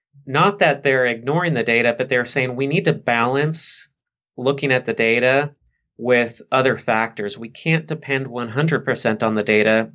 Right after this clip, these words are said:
or we're going to make mistakes there." And so they talked about this balanced approach in the future of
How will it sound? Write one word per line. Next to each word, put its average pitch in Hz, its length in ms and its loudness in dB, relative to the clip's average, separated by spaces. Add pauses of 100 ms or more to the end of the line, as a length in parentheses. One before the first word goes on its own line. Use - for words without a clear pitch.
or 127 220 2
we're 127 100 -2
going 123 240 0
to 113 80 -2
make 110 260 -4
mistakes 113 520 0
there." 104 320 0 (480)
And 127 120 -4
so 139 180 4
they 139 100 4
talked 165 320 0
about 127 240 0
this 113 140 -6
balanced 131 500 -2
approach 117 560 -4
in 139 200 -8
the 117 80 -6
future 135 540 0
of 107 400 2